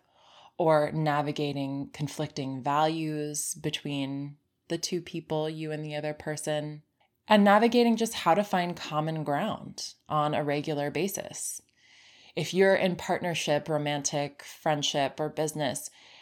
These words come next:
it's important to find compatibility on a regular basis, because even though I don't believe we have to be on the same page with our partners all the time,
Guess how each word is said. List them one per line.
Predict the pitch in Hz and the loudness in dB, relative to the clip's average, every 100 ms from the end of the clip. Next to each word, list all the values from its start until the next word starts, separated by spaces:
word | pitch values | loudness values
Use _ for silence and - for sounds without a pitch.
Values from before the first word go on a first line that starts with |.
| - - _ _ - | -20 -20 _ _ -4
it's | 190 190 | 0 0
important | 175 - 214 202 | 0 0 -2 0
to | 180 | -2
find | - 170 165 | 0 0 0
compatibility | 160 156 - 160 156 143 151 156 147 139 | -6 -8 -2 0 0 0 2 0 -2 -4
on | - 151 143 | -4 -4 -4
a | 139 | -2
regular | 147 147 135 139 | -2 -2 -4 -4
basis, | 131 156 156 147 131 127 - - _ _ | -2 -2 -2 -2 -2 -2 -4 -8 _ _
because | 165 156 156 151 - | -8 -2 0 0 -2
even | 214 220 208 | 0 2 2
though | 170 156 147 - - | 4 4 4 0 -2
I | 170 165 | -2 2
don't | 165 151 | 2 0
believe | 156 151 151 | -2 -2 -2
we | 151 | -4
have | 151 - 139 - | -4 -4 -6 -6
to | 165 | -8
be | 156 165 | -4 -2
on | 165 170 | -2 -4
the | |
same | 160 - 160 160 | -6 -6 -6 -6
page | 170 160 - | -6 -6 -4
with | 165 | -2
our | 165 160 | -2 -2
partners | 170 165 170 165 | -4 -4 -6 -4
all | 156 | -4
the | 156 | -4
time, | 156 165 156 156 | -6 -4 -2 -4